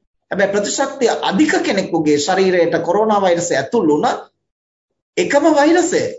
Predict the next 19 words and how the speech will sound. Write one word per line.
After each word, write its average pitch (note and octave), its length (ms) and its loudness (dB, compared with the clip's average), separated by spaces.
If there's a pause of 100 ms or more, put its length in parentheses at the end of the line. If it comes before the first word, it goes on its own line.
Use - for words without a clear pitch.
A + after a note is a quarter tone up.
නමුත් A3+ 360 -2
ඒ F#3+ 180 0
තැනැත්තා C4 500 0
ඝාතනය B3 840 -4
කරන්නට C4 460 0
සමත් B3+ 380 -4
වෙන්නේ G#3+ 220 0
නැහැ. A3 300 -4 (400)
බරපතල A#3 560 0
පීඩා B3+ 320 2
ඇති B3 180 0
කරන්නට B3 340 -2
සමත් A#3+ 300 -6
වෙන්නේ G3+ 240 -4
නැහැ. - 120 -6
ඇයි D4 260 4
ඒ? D3 120 2 (320)
ප්‍රතිශක්තිය - 720 -6
නිසා. - 300 -16